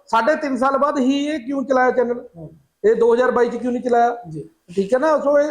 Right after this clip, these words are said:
Speaker 1: ਇਹ ਸਾਰਾ ਇਹਨਾਂ ਦੀਆਂ ਜਿਹੜੀਆਂ, ਅਹ, ਲੁੰਬੜ ਚਾਲਾਂ, ਉਹਨਾਂ ਦਾ ਸਾਰਾ ਪੰਜਾਬ ਵਾਕਿਫ ਹੋ ਗਿਆ।
Speaker 2: ਹੂੰ।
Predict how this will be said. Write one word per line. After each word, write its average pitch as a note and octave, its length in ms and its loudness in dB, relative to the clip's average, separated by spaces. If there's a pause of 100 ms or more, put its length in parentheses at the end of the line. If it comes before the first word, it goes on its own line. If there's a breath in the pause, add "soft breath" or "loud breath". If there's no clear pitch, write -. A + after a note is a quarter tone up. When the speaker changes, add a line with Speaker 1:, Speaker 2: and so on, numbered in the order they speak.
(140)
Speaker 1:
ਇਹ D4+ 40 2
ਸਾਰਾ E4 800 2
ਇਹਨਾਂ C#4+ 160 2
ਦੀਆਂ C#4+ 180 2
ਜਿਹੜੀਆਂ, C#4 320 2
ਅਹ, - 560 -4
ਲੁੰਬੜ A#3 340 2
ਚਾਲਾਂ, A#3 280 2
ਉਹਨਾਂ A#3 160 -2
ਦਾ B3 100 2
ਸਾਰਾ C4+ 720 2
ਪੰਜਾਬ A3+ 440 0
ਵਾਕਿਫ G3 300 0
ਹੋ G3 220 -2
ਗਿਆ। G3+ 180 0
Speaker 2:
ਹੂੰ। D#3+ 400 -14